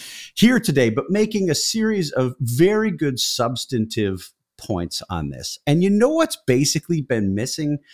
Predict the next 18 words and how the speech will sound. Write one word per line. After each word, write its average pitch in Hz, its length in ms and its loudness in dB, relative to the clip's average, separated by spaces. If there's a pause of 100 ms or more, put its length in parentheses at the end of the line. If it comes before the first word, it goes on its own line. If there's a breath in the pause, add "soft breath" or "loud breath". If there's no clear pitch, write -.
(300 loud breath)
from 127 260 4
the 113 80 4
media 127 420 2
coverage 220 600 -4 (320)
of 208 160 0
this? 269 340 -2 (880)
Those 240 280 4
points. - 680 0 (420)
I 180 60 4
mean, 202 260 4 (140)
read 262 300 4
the 320 80 2
New 277 120 6
York 208 280 4
Times 151 340 2
piece 220 320 -2
this 247 220 -4
morning. 254 440 0